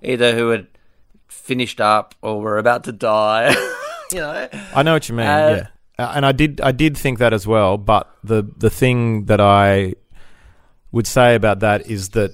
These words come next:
Speaker 2: she, she, she is, like, you would consider her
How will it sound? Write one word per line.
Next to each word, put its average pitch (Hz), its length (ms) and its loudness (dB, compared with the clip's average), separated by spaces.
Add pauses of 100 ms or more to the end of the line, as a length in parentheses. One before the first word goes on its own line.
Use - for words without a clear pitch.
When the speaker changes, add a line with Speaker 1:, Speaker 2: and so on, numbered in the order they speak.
Speaker 2:
she, 113 360 0
she, 120 420 -2
she - 400 0
is, 107 420 -2
like, 110 220 -2
you 123 80 2
would 135 280 2
consider 110 440 0
her 95 560 2